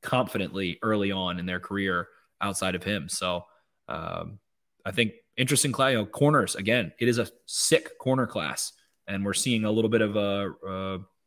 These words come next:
renaissance of corners where it felt like everyone was playing receiver and corner was a little bit of a more scarce position. Now suddenly there's, you know, four, five, six guys potentially that go in the first round. Guys like Cam Smith at South Carolina that have outstanding ball production, are tenacious,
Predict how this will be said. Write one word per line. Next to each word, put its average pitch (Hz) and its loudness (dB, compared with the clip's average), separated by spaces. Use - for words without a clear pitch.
renaissance 113 2
of 90 -10
corners 120 0
where 107 -2
it - -8
felt 101 2
like 104 2
everyone 113 4
was 104 0
playing 110 2
receiver 120 4
and 98 -2
corner 110 0
was 104 -2
a 107 -4
little 107 0
bit 107 0
of 101 -2
a 101 -2
more 107 0
scarce 113 0
position. 107 0
Now 104 0
suddenly 104 2
there's, 98 0
you 104 -2
know, 98 -2
four, 113 2
five, 104 0
six - -2
guys 104 0
potentially 101 0
that 101 0
go 104 0
in 104 0
the 95 -2
first 101 -4
round. 101 -2
Guys 107 0
like 107 -2
Cam 120 2
Smith 113 0
at 101 -8
South 104 -2
Carolina 104 0
that 95 0
have 92 0
outstanding 107 0
ball 104 0
production, 107 0
are 95 2
tenacious, 104 0